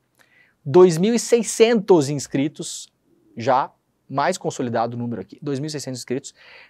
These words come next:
Teremos um evento presencial com toda essa galera. Vocês vão todos se encontrar no mesmo lugar. Vai ser um evento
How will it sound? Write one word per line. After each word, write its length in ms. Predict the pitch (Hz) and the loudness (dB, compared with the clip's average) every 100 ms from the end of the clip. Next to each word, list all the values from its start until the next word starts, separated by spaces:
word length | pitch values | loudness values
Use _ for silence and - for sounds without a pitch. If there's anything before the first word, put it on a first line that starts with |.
| _ | _
Teremos 600 | 202 202 170 185 190 156 | 8 10 8 2 0 -2
um 100 | 170 | -2
evento 340 | 165 127 156 147 | -4 -4 -6 -8
presencial 1040 | - 156 160 151 165 - - 120 113 120 | -6 -2 -2 -2 -8 -8 -6 -4 -4 -6
com 240 | - 139 135 - | -10 -16 -16 -8
toda 480 | 127 131 131 123 - | -6 -4 -6 -10 -12
essa 380 | 117 107 - 117 | -12 -10 -10 -12
galera. 600 | 113 107 92 90 85 - | -10 -12 -12 -14 -14 -18
Vocês 240 | - 113 110 | -16 -12 -10
vão 160 | 120 - _ | -12 -14 _
todos 440 | 156 151 135 123 | 0 0 -2 -10
se 80 | - | -12
encontrar 420 | 131 117 110 113 | -14 -14 -6 -6
no 140 | 123 139 | -4 -8
mesmo 560 | 147 151 156 143 135 | -6 -2 0 -2 -4
lugar. 420 | 127 110 101 95 92 | -8 -8 -6 -6 -8
Vai 140 | 95 | -14
ser 180 | - 156 | -14 -14
um 80 | 139 | -14
evento 420 | 107 120 143 | -12 -12 -12